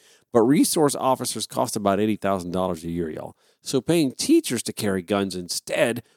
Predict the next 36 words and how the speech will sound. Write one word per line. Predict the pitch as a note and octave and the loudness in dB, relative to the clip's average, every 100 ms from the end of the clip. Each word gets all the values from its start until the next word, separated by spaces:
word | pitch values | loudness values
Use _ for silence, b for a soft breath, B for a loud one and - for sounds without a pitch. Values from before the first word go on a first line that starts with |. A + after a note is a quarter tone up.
| - | -2
was | A#2+ | -2
presented | - A2 C#3+ D3 G2+ | -2 -2 0 2 2
Wednesday | A2+ G3 E3 A2 | 4 2 4 2
as | G2+ F#2 | 2 -2
a | F2+ _ | -8 _
cheaper | - - D4 D4 D4 D4 | -2 4 4 4 2 2
way | G3+ G3 G#3+ G#3+ G#3 | 4 4 6 4 4
to | - B2+ | 2 2
do | A2 D#3+ G3 G3+ | 2 2 4 4
the | F#3+ E3 | 4 2
job. | - C3+ A2 G#2+ F#2+ F#2+ F#2+ - _ _ _ _ _ _ _ _ - | 0 -2 2 2 2 0 -4 -12 _ _ _ _ _ _ _ _ -14
Gotta | A#2 A2 | -8 -2
love | G#2 G2 | 0 0
fiscal | G#2+ - G2+ | -2 -2 -4
conservatism. | A2 - F#2+ F#2 - F#2 F#2 - _ _ _ _ _ _ _ - - b | -4 -2 -2 -4 -4 -2 -2 -6 _ _ _ _ _ _ _ -20 -20 b
"Look, | G3 A3+ - | 6 6 4
if | C3+ | 4
money | F3+ | 6
was | F3+ C#3+ | 6 8
no | C#3 | 8
object, | E3+ G#3+ C#3+ - b b | 8 4 2 -2 b b
it | D3+ | 6
would | F3+ E3 | 6 6
be | D3 | 4
great | C#3+ A#3 | 6 6
if | C4 | 6
we | C#3 | 2
could | A#2+ A#2+ F#2+ | 4 2 4
do | B2 | 6
that | A#2+ G#2 | 6 4
in | G2 | 0
every | G#2 G2+ | 0 0
school | - B3+ | 4 4
system," | - B2 - A2 A#2+ | 4 0 0 -4 -2
Jones | - G2+ F#2+ | 0 2 2
said, | - A#2 | 4 4